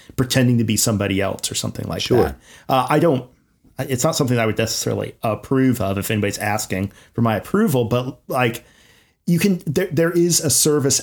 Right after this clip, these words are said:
Speaker 1: element to, in other words, adopting another identity for the purposes of service. In other words, you can tune yourself to anything, but the purpose for the tuning has a lot to do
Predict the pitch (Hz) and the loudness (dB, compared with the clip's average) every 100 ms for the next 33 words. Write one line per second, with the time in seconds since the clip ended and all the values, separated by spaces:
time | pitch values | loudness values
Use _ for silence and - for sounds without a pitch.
0 | 135 127 117 98 95 - - - 131 120 | 0 2 2 0 -4 -8 -6 0 2 2
1 | 117 135 123 120 110 104 95 - - _ | 0 2 0 2 0 -2 -4 -6 -10 _
2 | - 135 120 131 143 - 190 190 202 - | -4 -2 2 2 0 -2 -2 0 -4 -8
3 | - 131 123 127 127 135 - 131 110 110 | -4 0 2 0 0 -2 -2 0 -2 0
4 | 120 117 - - 95 101 _ _ - 123 | 0 0 -4 -6 -4 -6 _ _ -4 -2
5 | - - 127 120 117 - 107 101 - 110 | -2 0 0 0 0 2 2 0 -4 -2
6 | - 110 80 - - - _ _ - 143 | -2 -2 -4 -6 -6 -6 _ _ -2 0
7 | 139 131 123 110 - - _ _ _ _ | 2 2 2 0 -2 -6 _ _ _ _
8 | _ _ - - 135 - 247 294 180 131 | _ _ -4 -2 -2 2 2 4 2 2
9 | 135 127 151 156 202 143 - 101 - 120 | 0 0 -2 0 0 -2 -4 -8 -6 -6
10 | 127 - - - - 262 - 127 - - | -6 -8 -10 -6 -2 -2 0 -2 0 -4
11 | - _ - 113 110 127 107 101 101 127 | -8 _ -6 -4 -2 0 0 0 -2 -4
12 | 139 123 143 156 - 160 127 190 208 107 | -4 -4 -4 -4 -4 -6 -2 0 2 0
13 | 107 | -2